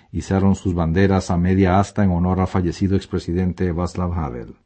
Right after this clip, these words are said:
El Consejo Europeo dedicó un minuto de silencio en honor del exestadista. Havel es considerado como una de las figuras más importantes en el impulso de adhesión de la República Checa a la otan en mil novecientos noventa y nueve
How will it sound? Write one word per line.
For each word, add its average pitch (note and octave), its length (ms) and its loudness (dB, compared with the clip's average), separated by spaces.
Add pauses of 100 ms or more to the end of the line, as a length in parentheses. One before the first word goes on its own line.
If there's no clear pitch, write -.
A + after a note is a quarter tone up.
(640)
El F2 160 -4
Consejo F#2+ 480 0
Europeo F#2+ 460 2
dedicó F#2 460 0
un G#2 200 2
minuto F#2+ 400 2
de F#2+ 100 4
silencio F#2+ 600 2
en F2 100 0
honor F2 380 0 (200)
del F2 340 -2
exestadista. G2 1080 -6 (540)
Havel F#2 260 -2
es D#2+ 80 -4
considerado A2+ 680 4
como G#2 240 4
una A#2 180 4
de A2+ 60 4
las G#2+ 140 -2
figuras G2+ 360 2
más G2+ 160 2
importantes F#2+ 720 0
en F#2 100 0
el E2+ 120 -2
impulso F#2 480 -2
de F#2 100 0
adhesión G2 420 0
de G#2+ 100 2
la F2 80 0
República E2 460 -6
Checa F2 340 -4
a - 20 -2
la D#2 100 -2
otan G2+ 300 0
en F2+ 100 2
mil F2+ 140 0
novecientos E2+ 500 -4
noventa G2+ 320 -2
y F2 60 -2
nueve G2 400 0